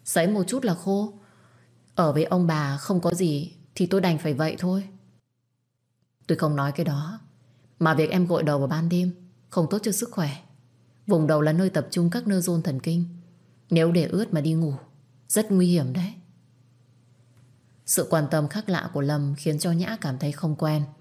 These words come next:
nhưng tâm tư của cô lúc đó dường như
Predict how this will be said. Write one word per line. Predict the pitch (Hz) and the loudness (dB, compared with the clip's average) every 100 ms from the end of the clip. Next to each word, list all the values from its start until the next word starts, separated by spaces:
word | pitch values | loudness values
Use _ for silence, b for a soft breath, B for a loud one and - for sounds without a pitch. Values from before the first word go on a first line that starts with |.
| b b b _ | b b b _
nhưng | 175 180 | 2 4
tâm | 185 175 | 2 2
tư | 185 180 | 2 2
của | 143 | 0
cô | 139 160 | 0 0
lúc | 170 240 | 2 0
đó | 160 147 185 285 B B B | 0 0 -2 -6 B B B
dường | 156 175 175 175 | 2 4 6 4
như | 220 240 233 | 2 -2 -4